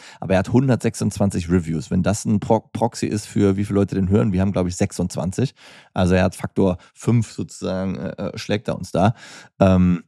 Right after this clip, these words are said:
und das, und so würde ich mal mindestens auch sagen, dass die, äh, äh, dass das funktioniert. Ich hab den noch nicht so oft gehört. Einmal die Woche kommt er anscheinend raus, und hat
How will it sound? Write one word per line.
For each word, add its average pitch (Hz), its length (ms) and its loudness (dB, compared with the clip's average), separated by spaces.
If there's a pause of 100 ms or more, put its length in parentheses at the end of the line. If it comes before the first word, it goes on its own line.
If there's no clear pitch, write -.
(360)
und - 340 -4
das, 90 140 -2
und 87 140 4
so 85 140 4
würde 90 200 6
ich 90 80 -2
mal 92 120 4
mindestens 92 480 4
auch 85 120 -4
sagen, 85 360 2
dass 82 220 -4
die, 85 220 2
äh, 80 340 2 (680)
äh, - 280 -4
dass - 160 -2
das 87 140 -2
funktioniert. 85 500 0
Ich - 100 -8
hab - 100 -2 (180)
den 90 100 2
noch 90 200 2
nicht 110 320 4
so - 140 0
oft - 200 -2
gehört. 87 260 4
Einmal 95 240 4
die 98 80 4
Woche 98 200 2
kommt - 360 -2
er 92 60 0
anscheinend 82 300 2
raus, - 320 0 (440)
und - 140 -2
hat 98 100 -6